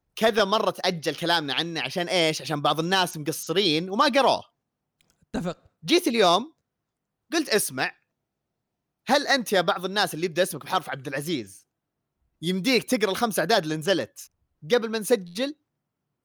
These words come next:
Speaker 1: قال لي: "إيه."
Speaker 2: لأنه
Speaker 1: هو بس
Speaker 2: شنب.
Speaker 1: قال: "إيه، أنا يعني شهدت لحظة من أرجل لحظات المرجلة في تاريخ المرجلة."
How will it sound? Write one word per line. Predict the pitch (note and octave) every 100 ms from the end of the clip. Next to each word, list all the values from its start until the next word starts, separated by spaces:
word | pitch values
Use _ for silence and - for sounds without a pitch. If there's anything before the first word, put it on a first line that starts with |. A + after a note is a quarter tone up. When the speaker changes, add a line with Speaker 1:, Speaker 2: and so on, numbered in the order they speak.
| -
Speaker 1:
قال | B2+
لي: | E3+ F#3+
"إيه." | G3 D#3 - _ _ _ _ _ _
Speaker 2:
لأنه | D3+ -
Speaker 1:
هو |
بس | F3+ C#4
Speaker 2:
شنب. | F3+ G#3+
Speaker 1:
قال: | B3+
"إيه، | A3+ C4+ G#3
أنا | A3 A#3 G#3
يعني | G3+ G3
شهدت | G#3 A3 C4 -
لحظة | G3+ A#3 - G3 A#3
من | A3+ F#3
أرجل | F#3+ A#3+ F3 D#3+ A3 B3 A#3 -
لحظات | E3 E3+ F#3 A3 G3
المرجلة | F#3 G3+ F3 F#3
في | E3
تاريخ | F#3 F#3+ F3+
المرجلة." | D#3 C#3 A2 F2+